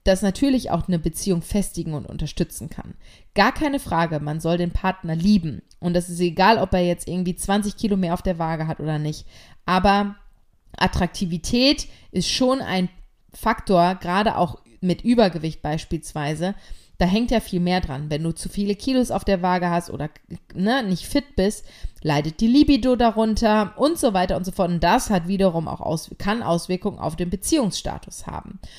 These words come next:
Und deswegen finde ich es gerade wichtig, nicht nur, und das ist auch etwas, was wir zum Beispiel bei unserem, bei uns im Club immer sagen, bei uns im Fitnessstudio, das Fitnesstraining, also dieser gesunde Lifestyle, das ist nichts, was du für ein Jahr abschließt. Das ist etwas, was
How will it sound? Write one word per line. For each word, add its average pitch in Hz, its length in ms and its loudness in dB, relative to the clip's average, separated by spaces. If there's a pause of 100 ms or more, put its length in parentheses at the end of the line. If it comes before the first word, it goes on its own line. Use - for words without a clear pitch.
(200)
Und 190 180 0
deswegen 226 520 2
finde 233 280 0
ich 214 200 -2
es 208 180 -2
gerade 240 340 0
wichtig, 226 520 -2 (320)
nicht 226 260 -2
nur, 202 320 0
und 196 180 -4 (100)
das 196 180 2
ist 214 40 2
auch 214 140 6
etwas, 214 220 -2
was 208 120 -6
wir 208 80 -12
zum 220 140 -4
Beispiel 202 180 -4
bei 196 80 0
unserem, 190 580 -2
bei 160 120 -4
uns - 260 -6
im - 140 -10
Club - 240 0
immer 170 240 -2
sagen, 156 260 -4
bei 156 80 -4
uns 160 160 -8
im 160 80 -8
Fitnessstudio, 175 800 -2 (880)
das 180 200 -4
Fitnesstraining, 151 920 0
also 160 160 -4
dieser 170 260 0
gesunde 247 360 2
Lifestyle, 285 420 2
das 180 140 -6
ist - 220 -8
nichts, 339 220 -6
was 233 160 -2
du 208 40 -10
für - 200 -4
ein 220 180 -2
Jahr 196 180 0
abschließt. - 600 -6 (500)
Das 202 160 4
ist 233 140 -4
etwas, 214 360 0
was 190 220 -4